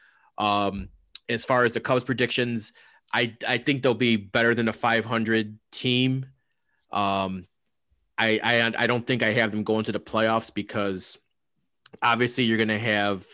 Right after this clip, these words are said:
two playoff spots coming out of the West, and between Atlanta, Washington, and the Mets, you're probably gonna have two playoff spots coming out of the East. So it's gonna be a fight for the Central, I think. So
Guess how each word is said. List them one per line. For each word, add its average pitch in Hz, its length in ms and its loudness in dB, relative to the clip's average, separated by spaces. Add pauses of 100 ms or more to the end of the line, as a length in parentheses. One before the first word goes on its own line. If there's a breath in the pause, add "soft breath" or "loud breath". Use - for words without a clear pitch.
(840)
two 131 200 2
playoff 117 360 0
spots 110 280 -2
coming 110 220 -2
out 107 80 0
of 98 60 -4
the 98 80 -2
West, 95 560 -6 (1080 soft breath)
and 101 460 -2 (400)
between 110 520 -2
Atlanta, 113 440 0
Washington, 107 680 -2
and 98 320 -6 (920)
the 101 80 -2
Mets, 101 680 -4 (220)
you're 104 100 -6
probably 113 280 0
gonna 107 160 -2
have 101 200 -4
two 110 160 -6
playoff 98 340 -4
spots - 380 -4
coming 98 240 -8
out 95 140 -6
of 90 40 -8
the 90 160 -8
East. 95 180 -10
So 110 100 -2
it's 104 100 -8
gonna 120 180 0
be 104 360 0
a 92 80 -4
fight 107 320 -4
for 101 120 -10
the 92 100 -8
Central, 90 420 -8
I 85 80 -4
think. 80 360 -16 (680 soft breath)
So 104 340 -2